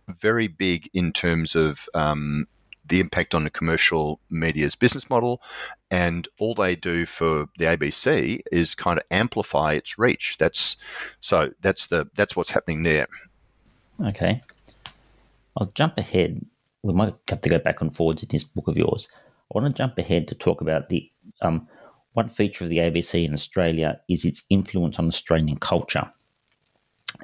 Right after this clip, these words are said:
Speaker 2: And, um, sections of the book, or when you read through it, I mean, you've already, I think Matthew's already made reference today to shows like Rage and Triple J, is that if you go through the A B C archives,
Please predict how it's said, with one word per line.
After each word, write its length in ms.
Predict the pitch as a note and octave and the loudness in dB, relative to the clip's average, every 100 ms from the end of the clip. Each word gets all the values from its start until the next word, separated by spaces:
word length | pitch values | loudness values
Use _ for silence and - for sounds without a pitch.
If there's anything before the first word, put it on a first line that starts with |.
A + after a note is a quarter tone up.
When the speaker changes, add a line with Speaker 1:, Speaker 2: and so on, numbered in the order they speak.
| - | -2
Speaker 2:
And, 300 | F#2+ F2 - _ _ _ _ _ _ _ _ _ - | 0 0 -2 _ _ _ _ _ _ _ _ _ 0
um, 240 | F#2+ E2+ - _ _ - | 2 2 -2 _ _ -12
sections 400 | - C3+ D3+ B2+ | -4 -2 0 0
of 60 | F2+ | 0
the 60 | |
book, 260 | D2+ E2+ - | 0 -2 0
or 80 | F#2 | 2
when 140 | F#2+ | 2
you 60 | F2 | 2
read 220 | E2+ D#2+ | 0 -2
through 160 | - F2 | 0 2
it, 60 | |
I 20 | |
mean, 160 | E2 E2 | 2 0
you've 100 | F2+ | 0
already, 560 | G2 E2+ E2 E2 D#2 - _ - | 2 2 2 0 -4 -12 _ -4
I 60 | |
think 260 | - F2+ - _ _ - | 4 4 2 _ _ -4
Matthew's 380 | F#2 D#2 F#2 E2+ | -2 -2 -2 0
already 160 | E2+ | 0
made 200 | E2 D#2+ | 0 0
reference 420 | E2 - E2 - | 0 -2 -4 -4
today 280 | - - E2 | -6 0 2
to 100 | - | 2
shows 320 | - F2 E2 E2 | -2 0 0 0
like 220 | D#2 - | -2 0
Rage 400 | E2 D#2+ E2 - | 0 2 0 -2
and 120 | E2+ | -4
Triple 280 | - - F2 | -4 -4 -4
J, 420 | - D#2+ D#2 - _ _ _ _ _ | 0 0 0 -4 _ _ _ _ _
is 100 | E2+ | -2
that 120 | F#2 E2 | 2 2
if 140 | - | 0
you 60 | G2+ | -2
go 160 | A2 | -2
through 240 | B2+ B2+ G2 | -2 -4 0
the 140 | D#2+ | 2
A 100 | E2 | 0
B 140 | E2 | 0
C 220 | E2 F2+ D#2 | -2 -2 0
archives, 760 | D#2 E2 D#2+ D2 C#2 - | 0 0 0 0 -2 -6